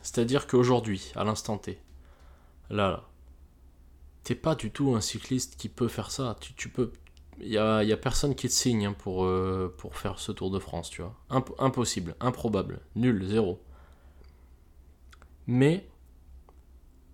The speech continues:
petit à petit, parce que c'est pas un truc que tu peux faire d'un coup. Tu vois, on, on en revient au truc d'avant. C'est la montagne, là. Tu peux pas, tu peux pas, euh, quand t'es en bas, dire, allez hop,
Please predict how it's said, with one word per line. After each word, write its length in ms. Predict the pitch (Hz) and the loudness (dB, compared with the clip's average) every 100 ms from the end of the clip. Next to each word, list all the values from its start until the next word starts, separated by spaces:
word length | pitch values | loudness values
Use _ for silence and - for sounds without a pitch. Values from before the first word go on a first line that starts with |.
| - | -2
petit 360 | 180 - 135 | 0 0 0
à 60 | 123 | -2
petit, 320 | - - 147 - | -2 -6 -6 -8
parce 160 | - - | -6 -2
que 100 | - | 0
c'est 200 | - 139 | 2 2
pas 80 | 160 | -2
un 80 | |
truc 180 | - 123 | -2 -6
que 80 | 120 | -6
tu 140 | - | -6
peux 120 | - 104 | -4 -4
faire 220 | 110 98 | -2 -2
d'un 160 | 101 | -4
coup. 160 | 98 98 - - - - - - - - | -6 -12 -16 -20 -20 -20 -20 -20 -20 -2
Tu 80 | - | 4
vois, 100 | 127 | 6
on, 200 | 117 71 | 6 4
on 120 | 113 | 4
en 120 | 107 | 4
revient 160 | 104 123 | 4 2
au 140 | 123 | 2
truc 180 | 107 107 | 0 -2
d'avant. 480 | 104 104 107 127 156 - - - - - - - - - - - - | 2 2 2 -2 -4 -14 -20 -20 -20 -20 -20 -20 -20 -20 -20 -20 -8
C'est 280 | - - 120 | -2 2 6
la 100 | 110 | 6
montagne, 460 | 113 113 120 101 92 | 4 2 2 2 0
là. 180 | 90 - | -6 -12
Tu 140 | - - | -16 -2
peux 140 | 113 | 0
pas, 360 | - 127 123 117 | 6 8 8 6
tu 160 | - | 0
peux 160 | 117 123 | 0 0
pas, 380 | - 147 147 131 | 4 4 6 6
euh, 480 | 120 113 110 110 | 6 6 4 2
quand 160 | - 120 | 2 0
t'es 100 | 120 | 2
en 80 | 117 | 4
bas, 180 | 127 123 | 4 4
dire, 300 | 127 120 - - - - - - - - - - - | 4 2 -2 -8 -20 -16 -2 0 0 -4 -16 0 10
allez 140 | 143 | 12
hop, 200 | 143 - | 12 12